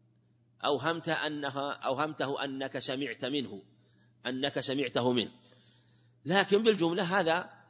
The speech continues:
قول متوسط بين القولين بقوله أجازه، وهذا عائد لما تقدم ما ذكر المصنف رحمه الله في التمييز بين ألفاظ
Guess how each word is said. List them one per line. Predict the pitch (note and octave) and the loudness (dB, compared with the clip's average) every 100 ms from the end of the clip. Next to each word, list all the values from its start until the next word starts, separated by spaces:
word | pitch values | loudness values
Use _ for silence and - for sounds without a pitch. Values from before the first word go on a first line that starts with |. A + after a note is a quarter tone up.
| - | 6
قول | G3+ E3+ G3+ - - - _ - | 8 8 4 -6 -20 -20 _ -4
متوسط | C#3+ D#3+ E3+ - - B2+ A#2 - _ _ _ _ _ _ _ _ | 0 6 6 4 0 -2 -4 -10 _ _ _ _ _ _ _ _
بين | A2 D3 D#3+ | 2 6 6
القولين | C#3 B2+ B2+ A2+ G#2 F#2+ - - _ _ _ - | 4 4 2 4 0 -2 -8 -20 _ _ _ -4
بقوله | C#3 D#3 D#3 C#3+ C3 C#3 B2 | 2 4 4 4 2 4 4
أجازه، | A#2+ B2+ A#2 B2 A2+ A2 G2+ - - - _ _ - _ _ _ _ _ _ - | 4 4 4 4 4 2 0 -6 -20 -20 _ _ -20 _ _ _ _ _ _ -2
وهذا | B2 D#3+ G3 F3+ | 4 8 8 10
عائد | D#3+ G#3 E3 | 10 10 8
لما | E3 E3 | 4 4
تقدم | D3+ - F#3 D#3+ D#3 | 4 2 2 2 2
ما | D#3 | 4
ذكر | D#3 | 2
المصنف | D3+ C#3 D#3 C#3 | 2 0 0 2
رحمه | C#3+ C3+ C3+ | 0 0 2
الله | C#3+ D3+ | 2 2
في | C3 | 0
التمييز | - C#3+ D3 D3+ | -2 0 2 2
بين | A#2+ C#3+ C3+ | 2 2 2
ألفاظ | A#2+ B2 C3+ C3+ | 2 4 4 4